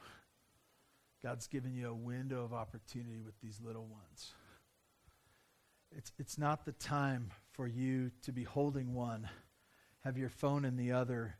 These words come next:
and throwing the iPad to the other ones. It's not the time. It's not good for them. It's not good for you. It's this idea of saying,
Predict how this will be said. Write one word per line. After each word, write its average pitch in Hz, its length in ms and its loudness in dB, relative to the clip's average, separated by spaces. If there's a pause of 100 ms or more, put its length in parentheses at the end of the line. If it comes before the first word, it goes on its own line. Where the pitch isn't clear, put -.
and 113 160 -6
throwing 127 360 0
the 120 80 2
iPad 120 560 0
to 117 60 -6
the 107 200 -6
other 101 260 -8
ones. 95 400 -14 (300)
It's - 100 -10
not 151 240 -2
the 131 60 -10
time. 113 360 -8 (440)
It's - 100 -6
not 147 180 0
good 151 160 2
for - 120 -6
them. 131 320 0
It's - 160 -12
not 120 180 -4
good 127 220 -4
for 120 80 -8
you. 110 260 -10 (1600)
It's 156 180 2
this 190 200 4
idea 165 580 10
of 139 260 2
saying, 143 420 0